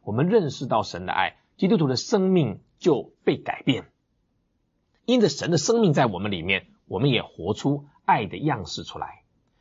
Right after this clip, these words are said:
可是一个人要活出爱的样式出来，在这里提到当顺着圣灵而行。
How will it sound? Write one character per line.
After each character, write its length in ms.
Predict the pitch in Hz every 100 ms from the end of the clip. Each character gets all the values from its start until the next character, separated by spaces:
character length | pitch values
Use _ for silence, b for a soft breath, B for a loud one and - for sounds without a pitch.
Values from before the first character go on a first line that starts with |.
| _ -
可 140 | 151
是 100 | 180
一 120 | 262
个 100 | 226
人 160 | 160 135
要 160 | 175 131
活 260 | - 104
出 240 | - 147 143
爱 240 | 220 156
的 80 | 110
样 260 | 131 135 107
式 140 | 107
出 120 | -
来， 280 | 92 73 73 _ _ -
在 100 | 165
这 140 | 202
里 160 | 127 90
提 200 | - 92
到 300 | 110 90 _ -
当 200 | 147 143
顺 280 | - 147
着 100 | 95
圣 460 | 85 - 185 107 87
灵 380 | 80 78 87 -
而 200 | 80 80
行。 440 | - - 52 57